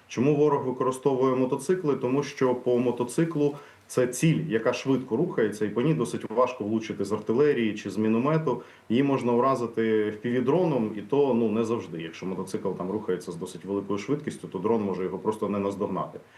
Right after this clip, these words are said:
От, тому ворог активно, е, от, використовував мотоцикли.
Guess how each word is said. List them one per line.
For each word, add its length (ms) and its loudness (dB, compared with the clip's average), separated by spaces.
От, 240 0
тому 380 4
ворог 320 2
активно, 540 0
е, 40 -6
от, 340 2
використовував 640 2
мотоцикли. 580 0